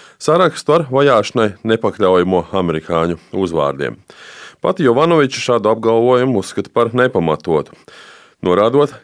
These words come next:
ka tieši ukraiņi, kurus satraukuši bijušās diplomātes centieni apkarot korupciju, ir vēlējušies no viņas atbrīvoties.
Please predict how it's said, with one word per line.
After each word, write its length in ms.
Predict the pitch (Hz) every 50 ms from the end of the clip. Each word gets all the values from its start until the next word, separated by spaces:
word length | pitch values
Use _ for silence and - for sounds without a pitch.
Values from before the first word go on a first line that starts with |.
| _ -
ka 80 | 127
tieši 300 | 117 - 151 147 - - -
ukraiņi, 540 | 139 120 - - 87 82 73 71 67 73 - 78 - - - -
kurus 220 | 82 - 80 - - - - _ -
satraukuši 640 | - 95 92 90 - 85 76 73 - 82 82 - 85
bijušās 400 | 82 92 90 85 - 82 80 80
diplomātes 480 | 85 95 - 101 87 82 82 85 - -
centieni 400 | - 107 98 98 - 80 85 92
apkarot 400 | 101 - - 101 87 87 85 -
korupciju, 540 | - 135 135 147 135 - - 131 113 101 - - - - - - _
ir 140 | 147 156 156
vēlējušies 640 | 131 104 95 95 95 92 87 90 - - 95 87 -
no 80 | 92 87 82
viņas 240 | 78 73 73 - 95
atbrīvoties. 680 | 95 87 76 80 78 71 71 73 69 - - 55 - -